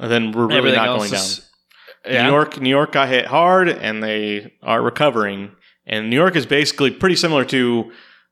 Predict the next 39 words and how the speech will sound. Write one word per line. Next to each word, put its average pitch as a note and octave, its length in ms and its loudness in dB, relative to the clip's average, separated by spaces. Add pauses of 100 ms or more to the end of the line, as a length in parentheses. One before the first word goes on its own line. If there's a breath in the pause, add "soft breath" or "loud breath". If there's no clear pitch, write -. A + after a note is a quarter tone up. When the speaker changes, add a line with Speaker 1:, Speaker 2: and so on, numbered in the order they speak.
(140)
Speaker 1:
the A#2+ 60 -8
curve C3 360 0
of, A#2 180 2
like, G#2+ 220 -2
Italy A#2+ 260 0
and G#2+ 100 -4
Spain. G2+ 380 -4 (140)
That's A2 200 -4
what A2+ 100 -4
they G#2+ 140 0
look G2+ 180 -6
like. G2+ 300 -12 (260 soft breath)
Speaker 2:
Now, F3+ 320 4
Speaker 1:
And F3 240 0
Speaker 2:
New G3+ 60 4
York, B3+ 560 0 (1080 loud breath)
tell G#3+ 160 0
me A#3 100 2
if G#3 120 0
I'm D#3 180 2
wrong, B2 360 4 (480 loud breath)
they G3 240 4
had E3+ 540 4 (380)
a D3+ 60 2
thing D3+ 540 2
where C3 360 4 (200)
if C3+ 180 0
you D#3+ 100 4
were F3 140 4
an D#3 60 0
old C#3 200 4
person, C3+ 340 0
you B2+ 60 2
lived C3+ 140 2
in C3 120 2
an B2+ 60 4
old A#2+ 160 2
folks' B2 220 0
home, A#2+ 260 0